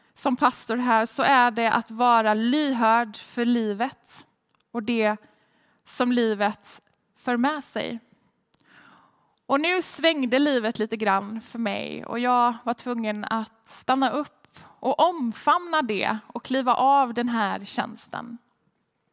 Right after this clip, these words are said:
För att leva som jag lär. Att våga stanna upp i det som är livet, helt enkelt. Att livets Gud omsluter mig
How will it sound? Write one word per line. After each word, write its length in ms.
För 340
att 180
leva 480
som 240
jag 140
lär. 580
Att 540
våga 580
stanna 260
upp 280
i 60
det 180
som 200
är 80
livet, 800
helt 340
enkelt. 680
Att 160
livets 520
Gud 340
omsluter 1000
mig 600